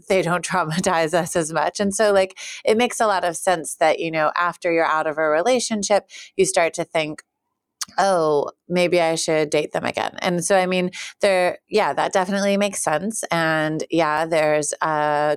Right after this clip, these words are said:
gonna be some of that pull there. And I think one of the things maybe you should do when you, uh, are thinking about that is talk to some friends. Talk to some friends who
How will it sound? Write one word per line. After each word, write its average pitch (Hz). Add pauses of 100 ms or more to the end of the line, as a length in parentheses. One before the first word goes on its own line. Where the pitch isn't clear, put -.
gonna 175
be 165
some 160
of 151
that 156
pull 151
there. 151 (420)
And 165 (380)
I 170
think 180
one 196
of 240
the 185
things 165
maybe 165
you 160
should 151
do 151
when 156
you, 151 (400)
uh, 147
are 160
thinking 156
about 151
that 151
is 156
talk 226
to 247
some 240
friends. 220
Talk 196
to 190
some 185
friends 175
who 165